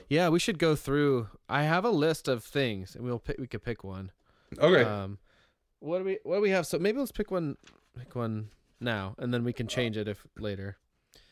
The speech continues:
Speaker 2: Okay.
Speaker 1: From last week, I have Queens of the Stone Age, Songs for the Deaf, uh, Beyond
Speaker 2: Okay.
Speaker 1: the Black Rainbow, the movie about,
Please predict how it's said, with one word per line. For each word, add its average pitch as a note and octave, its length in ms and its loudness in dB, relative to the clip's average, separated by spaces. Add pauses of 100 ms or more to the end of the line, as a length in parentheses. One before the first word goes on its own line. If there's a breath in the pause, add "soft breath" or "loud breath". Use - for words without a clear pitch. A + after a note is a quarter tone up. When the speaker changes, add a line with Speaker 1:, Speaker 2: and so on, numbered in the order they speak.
Speaker 2:
Okay. F3 280 6 (100)
Speaker 1:
From C#3+ 160 2
last G3 380 2
week, G#2 340 -4 (100)
I A#2+ 100 -4
have B2 440 -2 (420)
Queens D#3+ 300 0
of - 60 -20
the D3+ 80 -8
Stone B2+ 340 -2
Age, A#2+ 300 -2
Songs B2+ 500 -4
for C3 140 -4
the A#2+ 100 -6
Deaf, A2 480 -4 (720)
uh, G#2 280 -2
Beyond B2 380 4
Speaker 2:
Okay. A2 80 6
Speaker 1:
the A2+ 40 -4
Black A#2+ 320 0
Rainbow, A2+ 560 0 (1000)
the A#2 220 0
movie A#2 300 0
about, A2 360 0